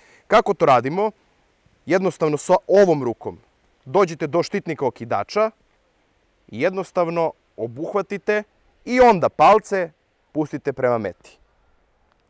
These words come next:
Ako mi je zgodnije, evo još jednom da pokažem, znači, ovaj prazan prostor moramo da popunimo, znači, popunjavamo ga ovom rukom.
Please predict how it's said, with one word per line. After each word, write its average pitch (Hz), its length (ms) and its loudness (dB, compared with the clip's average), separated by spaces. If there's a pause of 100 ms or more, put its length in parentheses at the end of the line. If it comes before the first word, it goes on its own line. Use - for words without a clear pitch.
(500)
Ako - 100 -10
mi 120 100 -4
je 117 40 -6
zgodnije, 127 560 -2
evo 123 160 -2
još 120 120 -8
jednom 131 200 -4
da 117 80 -6
pokažem, 156 540 -6 (140)
znači, 127 280 -6
ovaj 165 80 2
prazan 143 360 0
prostor 120 540 -4
moramo 135 320 0
da 151 80 0
popunimo, 110 480 -4
znači, 101 200 -14
popunjavamo 180 640 -4
ga 170 220 2 (1300)
ovom 147 300 4
rukom. - 340 -8